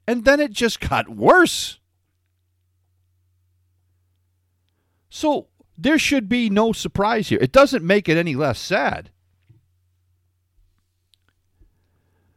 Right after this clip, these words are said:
But good God. And, and you know what really, you know, and I don't, on my social media, on, on, I have to, I'm on Twitter because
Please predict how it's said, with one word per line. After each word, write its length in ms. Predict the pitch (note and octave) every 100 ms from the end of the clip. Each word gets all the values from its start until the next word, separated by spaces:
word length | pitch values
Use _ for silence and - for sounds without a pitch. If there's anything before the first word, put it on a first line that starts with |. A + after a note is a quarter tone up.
| _ -
But 180 | D#3+ - _
good 540 | - D4 C#4+ G2+ - - _ _ _ _ A2+ F#2 E2
God. 680 | C3+ G#3+ G#3 D#2+ - - _ _ _ _ _ _ _ _ _ _ _ _ _ _ _ _ _ _ _ _ _ _ _ _ _ _ _ _ _ _ _ _ _
And, 140 | A3 F3+
and 180 | A3+ A3+
you 60 |
know 120 | B3
what 220 | D#4 C#4 D#3+
really, 380 | E3 A3 A#3
you 160 | F#3 E3+
know, 160 | E3 E3
and 120 | F3+
I 120 | C#4
don't, 280 | D#4 A#3+ - - _ _ _ _ _ _ _ _
on 180 | F#3 B3+
my 160 | A3+
social 420 | G3 F3 D#3 - A2+
media, 460 | G2+ F#2 F2+ E2+
on, 220 | E2+ G2 -
on, 220 | G#2+ -
I 200 | F#2 A2+
have 160 | D3 C#3
to, 120 | A#2
I'm 220 | A2+ C3+
on 160 | E3+ -
Twitter 320 | C3 A#2 A#2
because 600 | G#2+ G2 A#2 G#2 F#2+